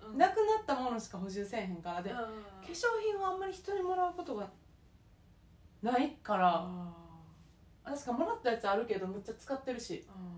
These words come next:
Speaker 1: ー。
Speaker 2: うん。もったいないな。
Speaker 1: そう、でも捨てられへんから。
Speaker 2: うん、捨てられへんな、それは。
Speaker 1: 稀に使いたくなるかもしれへん。
Speaker 2: 確かに。
Speaker 1: って思って。口紅とか特にそう。あ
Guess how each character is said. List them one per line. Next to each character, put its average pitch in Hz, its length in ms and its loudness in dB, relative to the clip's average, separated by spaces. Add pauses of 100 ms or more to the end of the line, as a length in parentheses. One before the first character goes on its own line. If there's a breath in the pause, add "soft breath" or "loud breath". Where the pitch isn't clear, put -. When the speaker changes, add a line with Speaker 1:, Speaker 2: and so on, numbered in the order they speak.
(1400)
Speaker 1:
ー。 - 20 -8
Speaker 2:
う 185 40 -6
ん。 - 0 - (1120)
も 381 140 2
っ - 40 -10
た 440 160 10
い 427 40 10
な 339 120 12
い 262 60 6
な。 214 420 4 (440)
Speaker 1:
そ 180 300 -14
う、 - 20 -16
で 208 60 -12
も 196 140 -14
捨 - 80 -18
て 208 80 -10
ら 196 80 -4
れ 180 60 -8
へ 175 100 -10
ん 165 80 -14
か - 120 -14
ら。 - 220 -6
Speaker 2:
う - 20 -10
ん、 185 140 -10
捨 - 120 -14
て 370 80 6
ら 359 140 12
れ 277 80 2
へ 220 40 0
ん 202 60 -4
な、 208 140 0
そ 202 140 -6
れ 185 80 -4
は。 170 320 -4
Speaker 1:
稀 202 240 -6
に 202 160 -10
使 - 260 -12
い 190 140 -8 (100)
た - 100 -10
く 196 100 -10
な 180 100 -2
る 226 80 -2
か 208 100 -2
も 185 80 -8
し - 100 -14
れ 175 80 -6
へ - 20 -12
ん。 - 20 -12
Speaker 2:
確 - 180 -14
か 196 60 -10
に。 180 40 -8
Speaker 1:
っ - 40 -10
て 156 100 -12
思 165 160 -8
っ - 40 -12
て。 - 320 -16
口 - 160 -16
紅 202 160 -12
と 160 60 -8
か 151 120 -10
特 175 180 -14
に 147 40 -14 (120)
そ 151 80 -18
う。 - 20 -18 (1160 soft breath)
あ - 20 -16